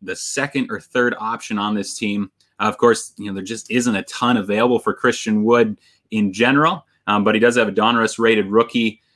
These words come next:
uh, that you could buy. It's currently going in the forty-five to fifty dollar range. They had been up around seventy-five dollars around the time of his signing in Houston. Uh, so they've obviously settled back down to earth a little bit in the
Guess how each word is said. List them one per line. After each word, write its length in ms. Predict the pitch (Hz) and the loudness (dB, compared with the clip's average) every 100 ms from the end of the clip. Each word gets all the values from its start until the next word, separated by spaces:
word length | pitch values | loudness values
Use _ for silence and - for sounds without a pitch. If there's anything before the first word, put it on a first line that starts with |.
| _ | _
uh, 140 | 95 95 | -6 -2
that 200 | 101 - | -2 -4
you 80 | 107 | -4
could 240 | 120 101 | -4 0
buy. 260 | 107 107 110 | 4 4 4
It's 160 | 104 | 0
currently 440 | - 135 135 120 107 | 0 0 2 0 0
going 280 | 113 123 | 0 2
in 80 | 113 | 0
the 60 | 98 | -4
forty-five 720 | - 117 123 120 - 117 110 | -6 -2 -2 -2 0 0 0
to 60 | 110 | -6
fifty 400 | - 123 - 104 | -4 -6 -4 -8
dollar 420 | 95 104 120 117 | -2 -2 0 0
range. 380 | 120 127 131 117 | 0 0 -2 -4
They 120 | 104 | -8
had 300 | 113 131 139 | -6 -6 -4
been 240 | 123 110 - | -2 -4 -2
up 220 | 123 127 | -4 0
around 340 | 113 113 107 | 0 2 0
seventy-five 800 | 98 - 123 110 - - 123 151 | -2 -2 -2 -2 -2 0 2 2
dollars 340 | 135 139 165 127 | 2 0 0 0
around 200 | 117 120 | 0 0
the 60 | |
time 260 | 107 120 127 | 0 -2 -2
of 80 | 107 | -4
his 220 | 98 - | -6 -2
signing 340 | 120 135 147 | 0 0 0
in 60 | 143 | 0
Houston. 480 | 135 160 - 190 165 _ _ - | 0 -2 -4 -6 -6 _ _ -8
Uh, 120 | 98 | -6
so 140 | - | -2
they've 100 | 104 | 0
obviously 840 | 107 107 104 - 110 - 104 92 - | 2 0 -2 -8 -10 -8 -8 -8 -12
settled 360 | - 117 107 101 | -6 -2 -2 -2
back 240 | 104 95 | -4 -4
down 240 | - 101 101 | -2 -2 -4
to 60 | - | -2
earth 280 | 110 107 | 0 0
a 20 | 101 | -2
little 240 | 101 98 | -2 -2
bit 300 | 92 104 101 | -2 -2 -2
in 80 | 101 | -4
the 260 | 92 90 | -6 -8